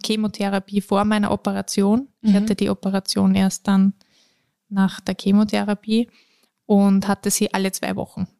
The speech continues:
Speaker 2: Okay.
Speaker 1: Und nach der zweiten Chemotherapie dann,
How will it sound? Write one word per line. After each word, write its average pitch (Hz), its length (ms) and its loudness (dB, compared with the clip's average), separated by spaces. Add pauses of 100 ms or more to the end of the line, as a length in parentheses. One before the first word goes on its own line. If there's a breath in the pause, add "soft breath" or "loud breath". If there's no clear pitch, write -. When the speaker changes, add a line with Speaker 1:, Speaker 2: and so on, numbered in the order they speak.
(200)
Speaker 2:
Okay. 208 420 -2 (760)
Speaker 1:
Und 190 600 2
nach 196 260 -2
der 196 140 -4
zweiten 196 380 -6
Chemotherapie 202 760 0
dann, 190 400 0